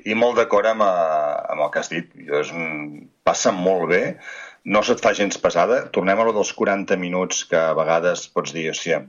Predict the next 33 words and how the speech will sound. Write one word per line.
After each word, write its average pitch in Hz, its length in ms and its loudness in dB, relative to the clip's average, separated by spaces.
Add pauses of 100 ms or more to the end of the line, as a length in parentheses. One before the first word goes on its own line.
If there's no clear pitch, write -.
(360)
si - 140 -6
la 90 80 4
sèrie 98 220 0
no 104 120 0
dona 98 220 2
prou 92 280 0
quaranta 90 360 0
minuts 87 340 -2
es 78 100 -10
fan 82 180 0
pesats», 85 460 0
absolutament 82 640 -2
gens, 82 260 0
està - 500 -2
passant 85 500 -2
molt 78 420 0
bé 78 140 4 (840)
i, 92 800 0
i 87 120 -4
molt 90 200 2
recomanable. 87 500 2 (160)
Això - 220 -2
sí, 92 180 0 (440)
tinguem 87 280 -2
en 92 120 0
compte, 131 320 2
primer, 101 420 0
no 113 180 2
és 117 80 -4
per 90 160 0
nens, 73 340 -4
recordem-ho. 80 540 -2 (580)
I, 123 140 0